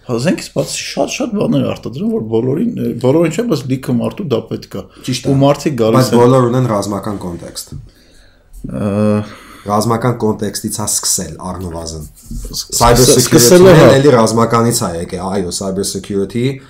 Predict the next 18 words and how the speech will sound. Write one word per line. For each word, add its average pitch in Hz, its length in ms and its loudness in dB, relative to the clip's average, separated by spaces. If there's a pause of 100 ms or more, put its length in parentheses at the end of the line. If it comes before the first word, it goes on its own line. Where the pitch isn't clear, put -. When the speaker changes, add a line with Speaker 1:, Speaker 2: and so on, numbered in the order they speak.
(600)
Speaker 2:
top, 120 240 6 (320)
top 127 320 2 (160)
մ-, 87 260 -10
մ-, 87 440 -10
մենեջերներ 92 680 -2
ու 123 100 -2
top 117 220 0
կամպանիաներ 101 640 -4
կան 82 220 -8
Իսրայելում 78 500 -10
հիմա, 78 240 -12 (440)
բայց 98 260 -4
էդի 113 200 -4
ռազմականի 95 680 -4 (1300)
պահանջակից 107 800 -2
է 95 200 -4
բխե։ 87 380 -4 (300)
Speaker 1:
Հա։ 110 160 0